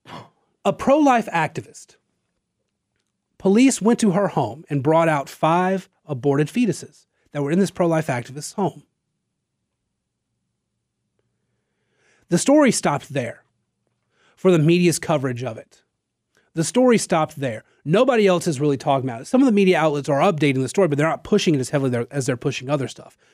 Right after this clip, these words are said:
You're not hearing about those babies. Do you know why? Because those fetuses were given to that pro-life activist by a whistleblower at a Washington, D C abortion clinic that claimed that those children were aborted outside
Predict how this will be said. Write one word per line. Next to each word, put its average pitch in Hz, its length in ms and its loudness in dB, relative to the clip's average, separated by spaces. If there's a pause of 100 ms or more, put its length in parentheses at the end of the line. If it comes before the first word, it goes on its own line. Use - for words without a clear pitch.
You're 127 120 -6
not 127 140 -6
hearing 208 280 4
about 120 200 -2
those 120 160 -6
babies. 143 400 -2
Do 143 100 -16
you 135 100 -4
know 139 140 2
why? 165 420 2 (1200)
Because 147 360 0
those 135 200 0
fetuses 208 400 -4
were 120 120 -10
given 156 280 0
to 170 60 2
that 143 160 -2
pro-life 123 420 -8
activist 143 480 -4
by 127 140 -2
a 110 80 -2
whistleblower 139 760 -2
at 135 120 -6
a 117 40 -2
Washington, 139 540 -2
D 151 160 0
C 156 160 -6
abortion 135 460 -2
clinic 113 300 -14
that 139 180 -14
claimed 180 520 0 (240)
that 120 160 -18
those 160 220 0
children 139 640 0 (500)
were 127 220 -2
aborted 120 680 0 (460)
outside 135 800 -2